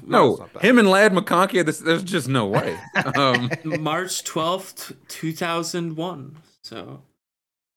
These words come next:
Speaker 3: gonna be
Speaker 1: Second round.
Speaker 3: twenty-two. Gonna be twenty-two.
Speaker 1: Another year? I, I mean, I'm imagine he comes back, gets some of that N I L money.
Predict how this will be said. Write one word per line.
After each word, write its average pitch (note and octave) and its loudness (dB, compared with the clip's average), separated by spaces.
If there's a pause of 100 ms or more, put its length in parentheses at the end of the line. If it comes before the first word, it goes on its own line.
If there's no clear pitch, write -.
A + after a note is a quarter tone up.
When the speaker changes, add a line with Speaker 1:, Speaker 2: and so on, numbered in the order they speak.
(120)
Speaker 3:
gonna G3 -4
be E3+ -4
Speaker 1:
Second C#3 -6
round. B2+ -4
Speaker 3:
twenty-two. C3 -6
Gonna D3 -6
be C3 -8
twenty-two. B2+ -14 (1080)
Speaker 1:
Another D#3+ -6
year? A#3 -6
I, G3 0 (120)
I - -4
mean, C#3+ -4
I'm C3+ -6 (960)
imagine B2+ -2
he - -2
comes D3+ -6
back, C#3 -2
gets E3 -10
some E3+ -6
of E3+ -2
that E3+ 0
N D3 0
I D#3+ 0
L F3 4
money. G3 0